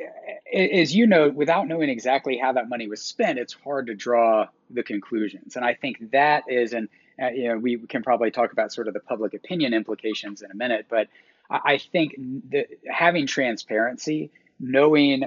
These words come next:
um, where the money is going, how it's being spent, sort of tells the tale there. I think there, there are plenty of legitimately nonpartisan election activities that money could fund. Um, and I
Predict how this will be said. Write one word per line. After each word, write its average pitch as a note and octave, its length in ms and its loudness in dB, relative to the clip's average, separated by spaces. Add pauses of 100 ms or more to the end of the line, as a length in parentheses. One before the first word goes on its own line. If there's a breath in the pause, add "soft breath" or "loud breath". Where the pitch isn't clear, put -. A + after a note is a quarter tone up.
um, A2 440 2
where B2+ 340 2
the B2+ 80 4
money A#2+ 300 -2
is G#2 160 -6
going, A2+ 340 -2
how A#2 220 -4
it's A2+ 160 -6
being G#2 260 -4
spent, C3 460 -4
sort A#2 180 -4
of G#2 100 -4
tells G#2 540 -4
the G2 60 -8
tale G#2 500 -6
there. - 300 -18
I G2+ 40 -8
think A2 300 -6 (320 soft breath)
there, D3 200 4
there C3 180 6
are A2 60 0
plenty D3+ 480 -2
of A2 120 -2
legitimately A2+ 680 -6
nonpartisan A2+ 720 -2
election C3+ 380 -2
activities A2 500 -4
that G#2+ 180 -6
money G#2+ 220 -4
could - 160 -14
fund. C#3 480 0 (400 soft breath)
Um, A#2+ 400 4
and C3+ 180 4
I B2 200 2